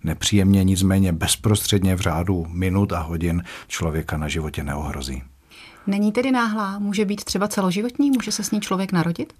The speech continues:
Speaker 1: To nikoliv. Fibrilace síní, eh,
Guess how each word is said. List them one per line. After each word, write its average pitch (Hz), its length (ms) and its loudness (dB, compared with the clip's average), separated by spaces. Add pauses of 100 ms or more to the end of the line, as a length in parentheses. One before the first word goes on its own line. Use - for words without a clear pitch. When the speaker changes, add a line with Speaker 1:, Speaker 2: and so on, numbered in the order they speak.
Speaker 1:
To 101 360 4
nikoliv. 101 680 4
Fibrilace 98 680 -2
síní, 92 640 0
eh, 85 40 -2